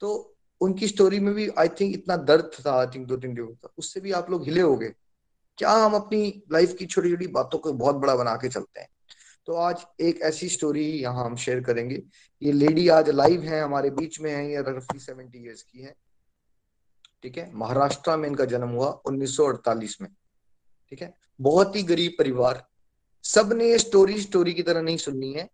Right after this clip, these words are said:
मैंने आज सबसे रिव्यूज में ये पूछना है, आपने सिंधु ताई सबकाल की सफरिंग को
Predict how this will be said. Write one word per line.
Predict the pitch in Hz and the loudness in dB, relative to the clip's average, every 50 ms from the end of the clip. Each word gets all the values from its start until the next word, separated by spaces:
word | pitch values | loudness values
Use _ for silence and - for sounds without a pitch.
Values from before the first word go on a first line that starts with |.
| _ _ _ _ _ _ _ _ - | _ _ _ _ _ _ _ _ -10
मैंने | 139 151 165 180 196 202 | -8 -6 -4 -2 0 0
आज | 202 196 196 | 0 0 2
सबसे | - 202 190 190 - 208 | 0 0 0 4 4 4
रिव्यूज | 190 165 165 156 156 170 180 170 | 4 4 2 -2 -4 -4 -2 -2
में | 170 185 185 | 0 0 2
ये | 180 | 0
पूछना | 175 175 - 143 143 - 151 147 | 0 0 -4 -8 -8 -6 -4 -2
है, | 147 160 165 170 - - | 0 0 0 0 0 2
आपने | 147 147 151 151 - - 180 185 185 185 | 4 4 4 4 0 -4 -6 -4 -6 -6
सिंधु | - - - 151 156 151 165 175 | -8 -10 -8 -8 -6 -4 -4 -4
ताई | 175 - - 143 143 147 | 0 2 2 2 2 2
सबकाल | 143 - - 127 _ - - 131 127 131 139 135 - | 0 -2 -4 -4 _ 0 2 2 2 2 0 -2 -8
की | - 170 | -10 -10
सफरिंग | 160 - - - 139 - - - 139 147 156 160 156 | -10 -6 -2 -2 -2 -2 -2 -4 -4 -2 -2 -4 -6
को | - _ _ - 139 135 131 135 139 147 - - | -8 _ _ 0 2 4 4 4 2 0 -4 -10